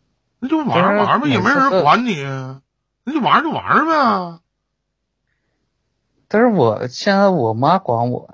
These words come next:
Speaker 2: 呀，老妈管。
Speaker 1: 三十七岁，老妈还管你啊？你也挺省心呐。
Speaker 2: 哎，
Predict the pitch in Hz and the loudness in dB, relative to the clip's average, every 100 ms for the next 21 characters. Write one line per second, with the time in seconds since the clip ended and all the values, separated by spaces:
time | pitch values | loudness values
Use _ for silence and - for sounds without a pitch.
0 | _ 113 110 _ _ _ _ _ _ _ | _ -20 -20 _ _ _ _ _ _ _
1 | _ 110 104 113 143 143 117 - - _ | _ -8 -4 0 0 0 -4 -6 -20 _
2 | _ - 208 208 220 - 123 180 151 110 | _ 0 2 4 2 -2 -2 2 2 2
3 | 123 151 190 113 90 110 80 67 73 92 | 0 0 -2 -2 -4 -4 -8 -14 -14 -8
4 | 185 247 - 170 - 92 - 120 123 135 | -6 -6 -8 -10 -10 -12 -10 -8 -8 -10
5 | 143 98 _ - - - - - - - | -16 -20 _ -20 -12 -8 -4 -4 -2 0
6 | 679 - - - - - - - - - | 0 0 -2 -2 -2 -4 -4 -6 -8 -10
7 | - - - - - - - 147 143 131 | -12 -14 -16 -18 -20 -20 -6 0 2 2